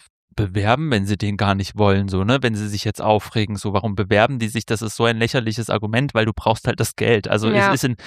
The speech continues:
Speaker 1: in Deutschland ist Kulturförderung in großen Seit-, in großen Teilen ja Sache des Staates einfach, ne?
Speaker 2: Genau, das ist auch, f-, also das ist ja auch geregelt, ne? Mich regt immer auf, wenn, wenn das so dargestellt wird, als müsste Kultur, ähm, wirtschaftlich sein,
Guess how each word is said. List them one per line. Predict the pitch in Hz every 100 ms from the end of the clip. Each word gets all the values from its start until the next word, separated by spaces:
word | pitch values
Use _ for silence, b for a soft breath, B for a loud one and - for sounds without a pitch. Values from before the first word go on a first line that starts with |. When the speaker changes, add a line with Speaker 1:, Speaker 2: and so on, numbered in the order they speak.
| B B
Speaker 1:
in | 110
Deutschland | 113 - 120
ist | -
Kulturförderung | 120 - 131 - 123 117 113 113 - _
in | 123 107
großen | - 127 120 120
Seit-, | 107 107 - _ -
in | 85 104 113
großen | - - 120 - 117 113
Teilen | - 110 113 110
ja | 110
Sache | 107 101 107
des | 101
Staates | - 104 104 104 -
einfach, | 107 - 110 -
ne? | 214
Speaker 2:
Genau, | 269 294
das | -
ist | 214 -
auch, | 220 220
f-, | - -
also | 208 196
das | 202 208
ist | 247
ja | -
auch | 196
geregelt, | 214 196 226 196 -
ne? | 208 233 -
Mich | 214 - -
regt | 220 214
immer | 196
auf, | 175 208 -
wenn, | 185 190 185
wenn | 185
das | 190
so | 208
dargestellt | 185 180 202 - 214 196 202
wird, | 196 202 B B B B B
als | 202 -
müsste | 214 - 220
Kultur, | - 202 - 220 220 220 220 214 -
ähm, | - 190 190 190 185 185 185 180
wirtschaftlich | 220 226 220 - 190 185
sein, | - 175 175 254